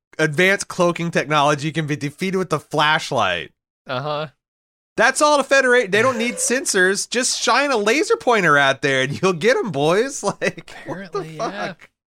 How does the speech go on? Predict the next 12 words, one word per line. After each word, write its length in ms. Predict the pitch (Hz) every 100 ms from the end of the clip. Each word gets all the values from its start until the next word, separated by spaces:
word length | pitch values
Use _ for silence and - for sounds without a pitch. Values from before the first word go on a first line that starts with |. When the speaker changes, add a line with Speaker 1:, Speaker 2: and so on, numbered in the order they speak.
| _ _ - - -
Speaker 1:
I 80 | 202
Speaker 2:
I 40 |
Speaker 1:
watched 280 | 262 269 233
Speaker 2:
don't 80 | 254
know, 60 | 240
Speaker 1:
Star 0 |
Trek 240 | - 226
Speaker 2:
man. 20 |
Speaker 1:
four 560 | 214 214 208 180 165 156 127
just 340 | 147 190 -
last 400 | 160 165 165 165
year, 520 | 147 143 107 82 76